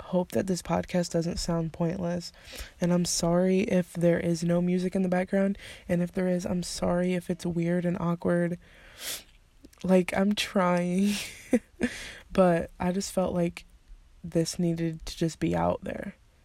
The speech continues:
I don't even know. Hopefully it doesn't sound pointless.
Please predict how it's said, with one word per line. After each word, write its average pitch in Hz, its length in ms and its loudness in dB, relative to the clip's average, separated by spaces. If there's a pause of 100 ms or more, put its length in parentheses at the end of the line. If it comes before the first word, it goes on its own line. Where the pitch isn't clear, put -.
(1900)
I 185 100 4
don't 190 140 4
even 196 200 2
know. 165 100 2
Hopefully 196 340 -2
it 226 40 0
doesn't 208 200 2
sound 196 260 2
pointless. 175 840 4